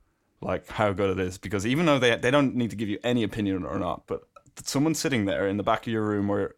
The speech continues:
or, like, beside you or whatever, while you play them something you've been working on, uh, gives you a complete new look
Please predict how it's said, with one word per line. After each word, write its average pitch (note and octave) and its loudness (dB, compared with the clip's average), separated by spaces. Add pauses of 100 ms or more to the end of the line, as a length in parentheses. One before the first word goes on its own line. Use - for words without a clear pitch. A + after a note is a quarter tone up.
or, F#2+ 2
like, F2+ -2
beside G#2 0
you G2 -2
or G2 0
whatever, G2 -2 (760)
while G#2+ 4
you G#2+ 0
play B2 2
them G#2 0
something F#2 -2
you've F#2+ -2
been G2 0
working G2+ -2
on, E2+ -4 (600)
uh, F#2+ 0 (100)
gives F#2 -4
you F#2+ -2
a G2 -8
complete B2 -2 (260)
new G2+ 0
look G2 -2